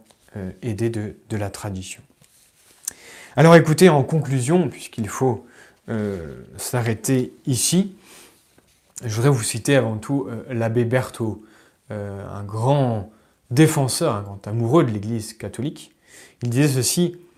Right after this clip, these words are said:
L'Église ne se déjuge pas, ne se contredit pas. Il suffit d'être instruit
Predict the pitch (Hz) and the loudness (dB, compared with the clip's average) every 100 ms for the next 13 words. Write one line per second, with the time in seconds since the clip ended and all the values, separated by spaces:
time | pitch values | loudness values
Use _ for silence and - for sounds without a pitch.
0 | - _ - 131 151 185 135 117 - _ | -20 _ 0 4 8 8 6 0 -8 _
1 | - 123 131 - 139 123 143 143 123 127 | -8 -2 -2 0 -2 2 4 4 2 0
2 | 107 - - 104 - - - 139 - 160 | 0 -4 -2 -4 -4 -12 -2 0 2 4
3 | 156 156 196 190 - 151 127 117 - 101 | 2 4 4 4 2 0 0 -2 -4 -4
4 | - _ - - - 139 139 - - 180 | -6 _ -20 -20 -4 0 2 0 0 2
5 | 151 147 - 165 156 - - 185 196 | 2 2 -4 -2 -2 -2 -2 -2 -2